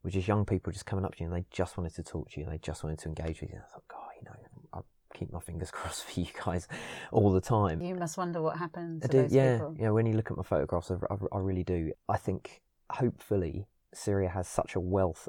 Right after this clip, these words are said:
Speaker 1: of ancient sites and historical treasures that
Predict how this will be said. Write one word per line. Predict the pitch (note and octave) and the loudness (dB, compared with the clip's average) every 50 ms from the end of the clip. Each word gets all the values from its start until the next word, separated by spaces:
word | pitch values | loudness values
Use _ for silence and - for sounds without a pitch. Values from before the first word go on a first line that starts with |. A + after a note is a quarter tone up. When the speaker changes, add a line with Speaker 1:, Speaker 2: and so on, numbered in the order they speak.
| - - | -6 -4
Speaker 1:
of | F#2 E2+ E2 - - _ - | -4 -4 -4 -6 -12 _ -8
ancient | - F2+ F2 - - - D#2 - | -8 -6 -6 -8 -8 -10 -10 -10
sites | - - - E2 - - - | -8 -8 -8 -8 -10 -8 -8
and | - E2+ | -8 -8
historical | - F2 - - - F#2+ F2+ F2 - - E2 E2 F#2 - - | -8 -8 -8 -4 -2 -2 -2 -2 -2 -6 -8 -8 -8 -12 -8
treasures | - - F2 E2+ - C#2 A1 - - - - - - - - - _ - | -4 -4 -4 -2 -4 -6 -8 -10 -12 -18 -20 -20 -20 -20 -20 -20 _ 0
that | F#2+ - | 0 0